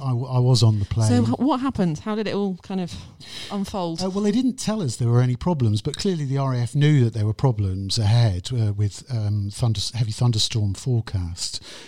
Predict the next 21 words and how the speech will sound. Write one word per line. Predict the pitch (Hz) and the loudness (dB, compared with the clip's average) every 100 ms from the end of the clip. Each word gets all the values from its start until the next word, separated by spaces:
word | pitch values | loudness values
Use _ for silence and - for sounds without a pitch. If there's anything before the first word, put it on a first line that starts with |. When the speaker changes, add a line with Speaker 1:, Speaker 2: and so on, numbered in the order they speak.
| - - | -18 -4
Speaker 1:
Um, | 120 107 110 110 117 120 _ _ _ _ - | 0 2 4 4 2 -2 _ _ _ _ -6
it | 147 | 0
was | 139 | 6
only | 160 156 | 6 6
a | |
twenty-six | 127 139 120 - 123 120 | 6 4 4 2 0 2
minute | 113 107 | 0 0
flight | 135 120 107 | -2 -2 -2
from | 110 | -2
Lahore | 107 104 113 104 | 0 2 2 2
to, | - 120 104 92 - - | 0 2 0 -2 -10 -6
back | 123 | -4
to | - 110 | 0 0
Islamabad. | 104 113 110 95 92 92 101 - - - - - | 4 4 4 0 -6 -8 -10 -16 -20 -20 -16 -2
And | 123 117 117 120 - | 2 2 0 -4 -6
so | - | 0
we | 151 | 4
were | 170 | 6
only | 180 151 | 6 4
actually | 143 - 139 135 | 2 -2 0 0
in, | 139 131 | 0 0